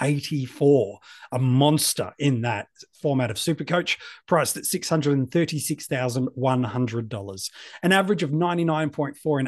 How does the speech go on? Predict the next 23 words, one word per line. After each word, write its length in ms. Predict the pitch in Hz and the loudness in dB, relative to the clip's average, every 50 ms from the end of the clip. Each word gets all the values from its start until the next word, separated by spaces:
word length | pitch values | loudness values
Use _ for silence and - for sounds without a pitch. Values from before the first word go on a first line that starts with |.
| - 160 | -2 0
A 140 | 160 165 | 0 0
F 160 | 151 143 - 165 | 0 -2 -2 -4
L 160 | 143 147 143 | -4 -4 -4
Fantasy 500 | - 160 147 143 143 139 - - 151 135 | -2 -2 0 0 0 -2 -2 -4 -4 -4
and 100 | 123 117 | -4 -4
Dream 300 | 117 151 165 170 170 165 | -4 -2 -2 -2 -2 -2
Team, 280 | - - 165 165 147 - - - _ _ - - - | -2 -2 0 0 -2 -4 -8 -20 _ _ -4 2 4
thirteen 500 | 226 226 214 - - 180 185 190 175 151 | 4 4 4 0 0 0 2 2 0 0
tons, 420 | - 180 233 262 262 254 - - - - - - | -2 -2 0 2 2 0 0 -4 -12 -10 -6 -6
a 60 | 151 | -4
career 560 | - - 165 156 151 160 185 202 214 220 214 | -2 0 0 0 2 2 2 4 4 4 4
high 400 | 208 208 - 185 180 185 180 175 | 4 2 2 2 2 2 2 0
top 320 | 165 - - 202 - - - | -2 -4 -4 -6 -6 -4 -4
score 280 | - - 175 160 156 | -4 -2 0 2 2
for 280 | 147 - - 156 143 131 | 2 2 2 2 2 2
us 140 | 123 - - | 0 -2 -2
last 360 | 143 135 131 117 - - - | -2 -2 -2 -4 -6 -6 -4
year 80 | 139 131 | -2 -2
in 80 | 123 127 | -2 -2
that 200 | 127 - _ - | -4 -6 _ -10
format 320 | - 131 123 113 110 104 | -10 -8 -8 -8 -8 -10
as 160 | 104 104 - | -10 -6 -2
well, 260 | 151 151 151 147 147 | 0 0 0 0 -2